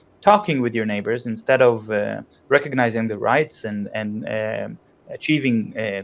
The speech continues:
peace, uh, you could simply maintain a sort of military superiority that will always, uh, um, give you security in all situations, even during a situation of conflict.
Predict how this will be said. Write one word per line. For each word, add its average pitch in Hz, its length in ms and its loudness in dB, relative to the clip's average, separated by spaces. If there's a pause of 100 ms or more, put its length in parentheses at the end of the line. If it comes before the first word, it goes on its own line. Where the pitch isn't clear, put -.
peace, - 420 -4 (440)
uh, 123 320 4 (100)
you 143 160 -2
could 240 440 2 (400)
simply 190 360 2
maintain 165 540 2
a 143 60 -2
sort 160 220 8
of 135 80 -6
military 170 380 2
superiority 156 760 0
that 143 200 2
will 143 180 4 (120)
always, 226 440 4 (180)
uh, 151 40 2
um, 135 640 2 (180)
give 170 160 4
you 170 100 2
security 165 680 -2 (640)
in 143 140 2
all 208 180 10
situations, 143 680 2
even 147 260 0
during 139 440 0
a 131 80 -6
situation 120 400 -6
of 110 100 -8
conflict. - 460 -8